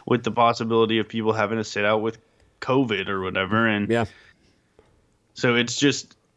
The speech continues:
Speaker 1: uh, he might have to.
Speaker 2: Mm.
Speaker 1: <laughs> I mean,
Speaker 2: That's,
Speaker 1: that,
Speaker 2: that's
Speaker 1: that's
Speaker 2: fair.
Speaker 1: the big, the big unknown. But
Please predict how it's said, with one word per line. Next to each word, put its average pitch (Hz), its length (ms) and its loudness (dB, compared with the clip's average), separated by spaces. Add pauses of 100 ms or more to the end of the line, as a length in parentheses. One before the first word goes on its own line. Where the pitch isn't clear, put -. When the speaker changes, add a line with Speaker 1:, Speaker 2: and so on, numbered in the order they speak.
(240)
Speaker 1:
uh, 139 160 0 (840)
he 135 220 -4
might 170 240 2
have 196 420 -2
to. 92 220 -16 (180)
Speaker 2:
Mm. 117 380 -6
Speaker 1:
<laughs> - 40 -20
I 147 120 -2
mean, 139 180 -6
Speaker 2:
That's, 151 200 0
Speaker 1:
that, 147 80 0
Speaker 2:
that's 160 80 4
Speaker 1:
that's 160 60 -6
Speaker 2:
fair. 175 140 2
Speaker 1:
the 151 60 2
big, 143 300 -2 (420)
the 127 80 -8
big 131 220 0
unknown. 120 540 0
But 104 260 -2